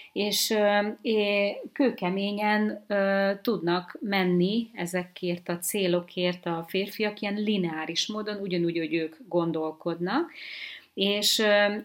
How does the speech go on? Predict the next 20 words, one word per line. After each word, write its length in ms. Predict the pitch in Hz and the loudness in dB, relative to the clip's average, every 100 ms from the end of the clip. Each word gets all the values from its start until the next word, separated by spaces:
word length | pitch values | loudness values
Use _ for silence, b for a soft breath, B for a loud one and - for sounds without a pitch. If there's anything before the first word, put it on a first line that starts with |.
| - | 2
ebben 760 | 277 311 208 202 208 220 233 - _ | 4 4 2 2 4 2 -2 -6 _
ugye 520 | 220 208 214 208 202 - 233 | -6 0 2 2 2 0 4
nagyon, 520 | 247 226 202 180 180 | 4 4 4 4 2
nagyon, 600 | 226 220 196 185 185 180 - | 2 4 4 2 0 -2 -4
ö, 440 | 196 190 185 185 185 | -2 2 2 0 0
jól 260 | 208 208 190 | 2 4 4
vannak 380 | 175 165 165 - | 0 -2 -6 -4
programozva, 680 | 175 170 180 190 202 233 | -2 0 0 -2 -2 -2
mert 240 | 226 196 - | -2 -2 -6
ők 160 | 185 | -6
így 220 | 185 175 156 | -4 -4 -4
vannak 340 | 160 160 156 | -4 -4 -4
bekötve, 720 | 170 185 247 247 233 254 247 B B B | -6 -4 -6 -4 0 0 -2 B B B
hogy 160 | 170 | -10
harcosok, 880 | - 214 254 - 240 - 208 196 - 220 | -4 0 0 0 -2 0 0 -2 -4 0
ők 280 | 202 190 | 0 0
a 400 | 180 175 175 175 _ _ _ _ _ - 196 | 0 0 0 -2 _ _ _ _ _ -4 4
vadat 420 | 220 202 190 - | 4 4 0 0
kergetik, 720 | 220 208 220 254 - 269 - | 2 2 2 -2 0 -4 -2
és, 360 | 180 185 - | -2 0 -2